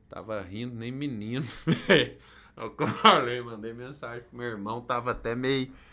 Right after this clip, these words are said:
emocionado na hora que eu mandei mensagem. Meu irmão, eu falei assim, ti-, eu mandei uma foto dela, eu falei assim, "Foda-se." <laughs> Vai dar trabalho.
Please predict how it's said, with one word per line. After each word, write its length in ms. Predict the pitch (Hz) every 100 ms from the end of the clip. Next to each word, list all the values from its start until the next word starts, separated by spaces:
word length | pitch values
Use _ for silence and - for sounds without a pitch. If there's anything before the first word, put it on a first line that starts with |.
| - -
emocionado 880 | 110 113 117 - 135 123 101 110 113
na 80 | 110
hora 80 |
que 80 | 110
eu 40 | 120
mandei 300 | 117 113 117
mensagem. 600 | 117 113 - 110 123 - - - - - - - - _ -
Meu 160 | 117
irmão, 300 | 113 107 113
eu 80 | 123
falei 260 | 135 127 131
assim, 280 | 127 131
ti-, 220 | 117 - - - -
eu 160 | 113 123
mandei 280 | 123 120 127
uma 140 | 127
foto 340 | - 127 123
dela, 200 | 123 123
eu 60 | 151
falei 240 | 170 135
assim, 360 | 135 143 135 113 - - - - _ - - - - - -
"Foda-se." 1080 | 156 175 156 123 107 - - - - - - _ - _ - - - - -
<laughs> 1200 | 139 117 - - - - - - 320 - - -
Vai 180 | - 120
dar 200 | 117 120
trabalho. 720 | 135 135 120 117 120 139 170